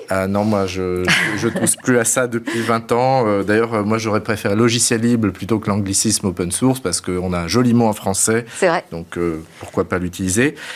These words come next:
Speaker 1: On trouve, moi, des thèmes classiques,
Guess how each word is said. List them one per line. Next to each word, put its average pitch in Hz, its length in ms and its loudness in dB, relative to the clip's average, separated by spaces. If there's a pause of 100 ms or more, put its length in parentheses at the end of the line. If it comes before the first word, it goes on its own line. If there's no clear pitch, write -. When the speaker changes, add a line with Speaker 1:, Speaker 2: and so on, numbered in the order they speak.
(480)
Speaker 1:
On 107 100 2
trouve, 123 520 2 (280)
moi, 107 180 2 (400)
des 95 80 -2
thèmes 107 220 0
classiques, 190 600 -2